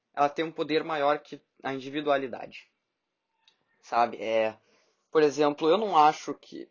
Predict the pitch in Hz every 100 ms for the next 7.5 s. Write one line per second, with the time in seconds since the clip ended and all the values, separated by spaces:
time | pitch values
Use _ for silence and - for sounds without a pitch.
0 | - 147 - - 294 - 359 202 180 180
1 | 151 143 147 135 - 120 113 127 127 127
2 | 120 113 135 131 117 117 107 - 101 -
3 | _ _ _ _ _ _ - 139 143 156
4 | 175 180 165 123 127 117 - 113 110 110
5 | 110 113 127 165 156 147 143 - 139 135
6 | - 160 143 143 139 135 143 139 135 131
7 | 127 120 110 101 104